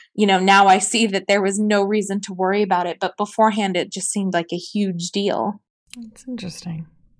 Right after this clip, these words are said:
Speaker 2: Do you have any tips or advice for future Disney brides and grooms?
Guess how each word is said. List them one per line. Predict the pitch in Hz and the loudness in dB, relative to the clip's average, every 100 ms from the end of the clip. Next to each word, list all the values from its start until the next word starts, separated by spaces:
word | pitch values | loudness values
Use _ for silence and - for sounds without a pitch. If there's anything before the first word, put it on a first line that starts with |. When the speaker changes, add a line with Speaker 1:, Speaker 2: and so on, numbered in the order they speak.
| _ _ - - - - - - | _ _ -20 -20 -20 -20 -20 -4
Speaker 2:
Do | 247 | -2
you | |
have | 233 233 | 0 0
any | 185 | -2
tips | - - 233 240 | -4 -4 -4 -4
or | 208 | -2
advice | 165 147 151 226 302 | -2 -2 -2 -4 -4
for | - | -8
future | 240 254 247 254 | -6 -4 -4 -4
Disney | 214 233 254 | -6 -4 -2
brides | 226 214 226 233 | -2 -2 -2 -4
and | 226 | -4
grooms? | 220 269 359 - - | -4 -6 -8 -18 -20